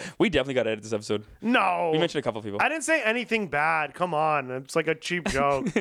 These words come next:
Speaker 1: <laughs>
Speaker 2: Whatever.
Speaker 1: Okay,
Speaker 2: We're
Speaker 1: cool.
Speaker 2: not cutting it. No, it's fine.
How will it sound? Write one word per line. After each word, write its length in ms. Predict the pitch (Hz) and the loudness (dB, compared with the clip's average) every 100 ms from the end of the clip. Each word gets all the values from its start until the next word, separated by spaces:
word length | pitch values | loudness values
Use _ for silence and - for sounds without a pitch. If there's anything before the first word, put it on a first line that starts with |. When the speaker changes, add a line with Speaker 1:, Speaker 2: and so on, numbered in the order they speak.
| 180 - | -2 -6
Speaker 1:
<laughs> 280 | 175 _ - | -8 _ -14
Speaker 2:
Whatever. 840 | 123 160 196 180 175 139 139 123 - - - | -2 2 4 4 0 -4 -6 -6 -14 -14 -4
Speaker 1:
Okay, 180 | 247 147 | -2 -2
Speaker 2:
We're 60 | |
Speaker 1:
cool. 120 | 151 165 | 0 0
Speaker 2:
not 140 | 175 | 0
cutting 220 | 147 135 | -2 -4
it. 220 | 110 110 - | -6 -12 -6
No, 200 | 131 104 | -6 -4
it's 120 | 107 | -8
fine. 220 | 107 101 | -10 -10